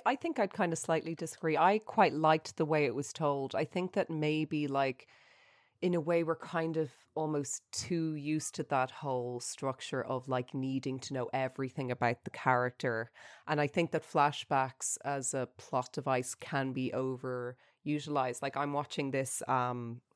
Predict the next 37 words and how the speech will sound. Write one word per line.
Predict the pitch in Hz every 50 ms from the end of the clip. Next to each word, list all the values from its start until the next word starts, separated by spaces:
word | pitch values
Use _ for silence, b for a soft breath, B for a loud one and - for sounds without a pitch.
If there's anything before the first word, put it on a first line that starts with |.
| _ - -
I'm | 139 139
watching | 139 135 - - 139
this | 131 131 127
series | - - 147 135 135 135 131 -
at | 127 -
the | 139
moment, | 131 127 127 123 123
I | 131 127
Know | 127 131 127
What | 127 123 -
You | 131 117
Did | 135 123 -
Last | 120 120 120 - -
Summer | - 135 131 131 127
on | 123 123 123
Amazon | 123 123 123 120 - 127 123 120
Prime, | 120 - - 135 127 127 117 113 117 B B B B B B -
and | 156 147
they're | 147 156 156
just | 147 - 143 - - - -
overusing | 147 143 143 135 135 139 139 127 127 131 135 135 127 - - 127 120 117 120 113
this | 120 117 -
whole | - 143 127 120 117 113 101 - - - -
flashback | - - 135 120 117 - - - 127 110 - -
thing. | - 123 113 104
Like, | - 123 -
they | - 143
keep | - - 156 151 147
flashing | - - 147 139 135 - - 135
backwards | 127 131 127 123 - - 135 127 - -
to, | - 139 135 131 131 -
you | 156 151
know, | 143 135 135 131
that | - 135 135 -
night | 131 131 135 131
last | 123 131 131 131 -
summer, | - 143 143 131